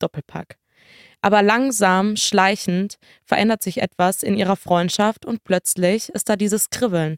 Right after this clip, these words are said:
das sich immer öfter im Bauch ausbreitet, wenn Anahita Janina sieht. Sie kämpft dagegen, weil sie weiß, dass ihre konservative Familie so etwas niemals zulassen würde. Anahita ahnt nicht, wie sehr sich ihre Freundschaft zu Janina in den kommenden Monaten verändern wird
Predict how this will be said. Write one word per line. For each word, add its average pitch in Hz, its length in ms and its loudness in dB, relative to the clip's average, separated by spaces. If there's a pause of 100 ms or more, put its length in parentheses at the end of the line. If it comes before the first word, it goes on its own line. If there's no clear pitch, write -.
(280)
das - 200 -2
sich - 200 -2
immer 262 320 2
öfter 208 360 0
im 196 120 0
Bauch 208 220 2
ausbreitet, 175 760 -2
wenn 190 140 -2
Anahita 196 540 -2
Janina 190 480 0
sieht. - 480 -8
Sie - 120 -2
kämpft 208 300 0
dagegen, 170 420 0
weil 180 140 2
sie 180 160 -2
weiß, 185 300 2
dass - 160 -4
ihre 214 180 0
konservative 202 760 0
Familie 185 520 0
so 190 80 -2
etwas - 380 -4
niemals 185 440 0
zulassen 165 500 -8
würde. 165 320 -6 (600)
Anahita 208 440 2
ahnt 202 340 0
nicht, 185 280 -2
wie 190 100 -2
sehr 185 200 2
sich 196 180 -6
ihre 208 200 -4
Freundschaft 185 460 -2
zu 202 100 -6
Janina 180 420 0
in 247 80 -2
den 208 140 0
kommenden 170 360 -2
Monaten 175 460 -2
verändern 165 500 -2
wird 156 260 -8